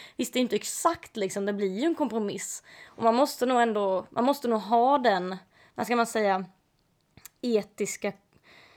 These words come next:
kompassen som slår åt det hållet för att kunna bli och verkligen lämna köttet bakom sig. Att, liksom, känna att,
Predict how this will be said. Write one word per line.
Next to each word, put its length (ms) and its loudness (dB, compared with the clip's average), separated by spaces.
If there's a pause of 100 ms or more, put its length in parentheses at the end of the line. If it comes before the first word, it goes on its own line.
(260)
kompassen 440 -4
som 140 -4
slår 260 0
åt 100 -4
det 120 2
hållet 420 -2
för 120 0
att 100 -2
kunna 180 -2
bli 480 -4
och 100 -2
verkligen 340 0
lämna 380 0
köttet 340 -6
bakom 320 0
sig. 240 0
Att, 140 -8
liksom, 280 -6
känna 300 -2
att, 160 -10